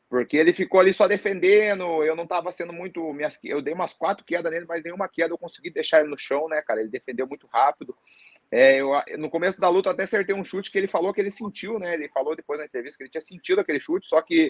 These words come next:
eu acho que, cara, eu, eu tinha um instinto tão grande de querer derrubar os caras, assim, que,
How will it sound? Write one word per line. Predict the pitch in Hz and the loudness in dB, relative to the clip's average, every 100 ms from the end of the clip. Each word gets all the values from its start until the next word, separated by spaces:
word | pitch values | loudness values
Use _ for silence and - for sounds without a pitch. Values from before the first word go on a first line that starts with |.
| - _ _ _ _ - | 0 _ _ _ _ 4
eu | 117 | 6
acho | 160 - | 6 4
que, | 180 - - | -6 -6 -2
cara, | 202 170 | 0 2
eu, | 151 143 143 | 0 -4 -12
eu | - 143 | -8 -8
tinha | 175 | -6
um | 185 | -8
instinto | - 208 196 | -6 -6 -4
tão | 190 208 | -4 -2
grande | 165 202 175 | -2 -2 -6
de | 147 | -6
querer | 165 156 | -4 -2
derrubar | 160 143 143 | -4 -2 0
os | 160 - | 0 -2
caras, | 143 156 135 | -4 -4 -4
assim, | - 151 | -10 -14
que, | - 143 135 123 113 110 | -8 -4 -2 -2 -4 -6